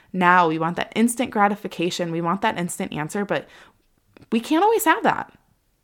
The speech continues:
And when it comes to our health, it is a long-term thing. Our health w-, is something we have until the day we die. Our health is part of who we are. It is how we make up. It is what gives us the ability to function or not function in our day-to-day.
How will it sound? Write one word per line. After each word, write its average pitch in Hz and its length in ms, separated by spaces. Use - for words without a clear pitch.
And 202 80
when 240 80
it 262 80
comes 254 200
to 330 80
our 339 120
health, 190 540
it 254 120
is 370 140
a 370 60
long-term 285 540
thing. 277 440
Our 277 120
health 320 400
w-, 190 240
is 214 180
something 262 440
we 254 100
have 240 400
until 190 200
the 220 120
day 220 160
we 220 120
die. 175 400
Our 202 140
health 220 360
is 185 140
part 247 260
of 262 100
who 233 120
we 208 220
are. 180 320
It 190 160
is 180 100
how 214 160
we 247 160
make 220 220
up. 240 200
It 180 80
is 175 160
what 202 360
gives 220 180
us 214 140
the 214 120
ability 208 440
to 180 160
function 185 420
or 156 180
not 202 280
function - 440
in 202 160
our 220 140
day-to-day. 202 640